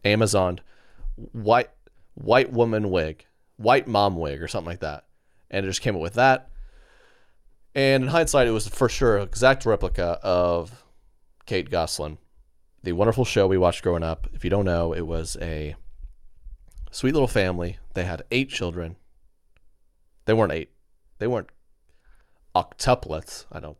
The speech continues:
I don't think that's possible. No, they, it was not, it was either eight kids or one kid with eight arms. But they were a nice, sweet family. And I remember watching it with my mom.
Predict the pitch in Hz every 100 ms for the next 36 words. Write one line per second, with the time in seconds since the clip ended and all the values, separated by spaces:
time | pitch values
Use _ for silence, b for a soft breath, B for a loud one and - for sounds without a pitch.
0 | _ - 135 85 78 - 85 80 80 78
1 | 76 _ _ _ _ _ 107 98 101 -
2 | b b b b b b b b 120 110
3 | 113 139 127 B B B B B B -
4 | - - - 135 139 156 131 147 160 156
5 | 120 107 131 135 123 101 92 101 87 80
6 | 57 - - - b b b b 110 123
7 | 113 - 123 127 135 147 156 170 120 95
8 | 87 110 131 - 131 139 - 123 120 120
9 | 117 117 101 101 104 117 113 104 101 110
10 | 95 - 113 101 104 101 82